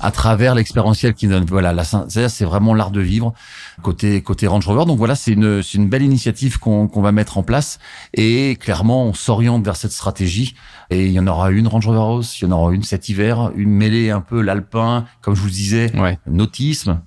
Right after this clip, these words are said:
Speaker 1: donc Cap d'Antibes, l'alpin peut-être dans une station de ski pour créer encore une Range Rover House autour des valeurs alpines.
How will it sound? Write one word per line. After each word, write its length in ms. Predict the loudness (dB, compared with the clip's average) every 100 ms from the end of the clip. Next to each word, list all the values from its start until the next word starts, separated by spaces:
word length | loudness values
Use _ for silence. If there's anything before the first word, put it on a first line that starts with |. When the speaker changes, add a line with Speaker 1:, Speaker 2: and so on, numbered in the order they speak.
| -6
Speaker 1:
donc 180 | -6 -2
Cap 140 | -2
d'Antibes, 480 | -2 -2 0 0 0
l'alpin 560 | 0 0 -2 -2 -2 -2
peut-être 500 | -4 -4 -4 -2 -2
dans 340 | 0 0 0
une 180 | 0 -2
station 340 | 0 -2 0 0
de 100 | 0
ski 300 | -2 -2 -2
pour 260 | -2 -6
créer 420 | -4 -2 2 2 2
encore 420 | 0 -2 0 0
une 60 |
Range 200 | 2 2
Rover 220 | 2 2 2
House 320 | 0 0 -4
autour 420 | -4 -2 0 0
des 100 | 2
valeurs 260 | 2 2 0
alpines. 360 | -2 0 0